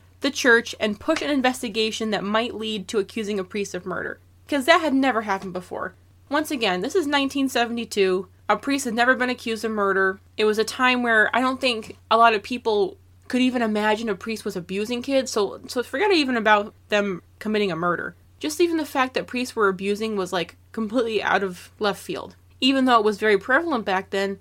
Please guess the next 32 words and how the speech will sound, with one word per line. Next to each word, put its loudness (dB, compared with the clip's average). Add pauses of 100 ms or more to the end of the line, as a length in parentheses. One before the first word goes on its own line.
I 4
don't -2
think -4
a 2
lot 8
of 0
people -6
wanted -2
to 2
acknowledge 0
it, -4 (280)
and -2
a 0
lot 4
of -4
people -2 (240)
didn't 2
know 0
it 0
was -2
happening 0
because -4 (140)
they 4
weren't -2
talking. 2
Like -4
I 0
mentioned -2
in 0
the -
last 2
podcast, -4